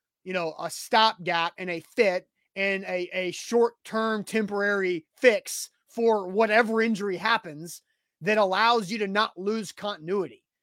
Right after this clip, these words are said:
He talked about how smart he is, as intelligent, and wasn't trying to boast yesterday, but he knows how to play all five. And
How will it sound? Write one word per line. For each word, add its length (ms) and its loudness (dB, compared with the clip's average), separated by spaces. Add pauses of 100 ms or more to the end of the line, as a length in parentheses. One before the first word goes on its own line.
(120)
He 100 -10
talked 300 2
about 180 0
how 140 2
smart 380 -2
he 80 -2
is, 220 -4
as 140 -8
intelligent, 560 -4
and 160 -18
wasn't 240 -4
trying 160 -4
to 60 -4
boast 380 -4
yesterday, 540 -4 (300)
but 140 -4
he 140 -2
knows 340 4
how 120 0
to 80 0
play 300 0
all 180 6
five. 540 -2 (520)
And 380 2